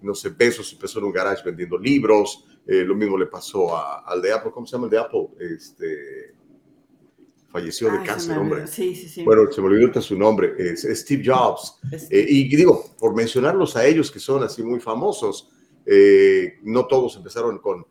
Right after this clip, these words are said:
Speaker 1: "Pues aquí están cien millones de dólares, hijo, y dale", ¿no? "Conviértete en
Speaker 2: No.
Speaker 1: multimillonario". No,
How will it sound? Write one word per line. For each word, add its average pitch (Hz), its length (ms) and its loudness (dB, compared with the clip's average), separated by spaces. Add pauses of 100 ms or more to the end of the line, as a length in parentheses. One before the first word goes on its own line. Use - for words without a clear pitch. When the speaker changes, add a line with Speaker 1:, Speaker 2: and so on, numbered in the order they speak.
(140)
Speaker 1:
"Pues - 140 -20
aquí 123 140 -12
están 139 200 -6
cien 139 200 -6
millones 135 340 -2
de 104 60 -4
dólares, 139 400 -6
hijo, 127 180 -8
y 107 60 -2
dale", 131 340 -6
¿no? 131 260 -16 (300)
"Conviértete 127 540 -4
en 107 80 -2
Speaker 2:
No. 101 60 -6
Speaker 1:
multimillonario". 104 760 -2
No, - 480 0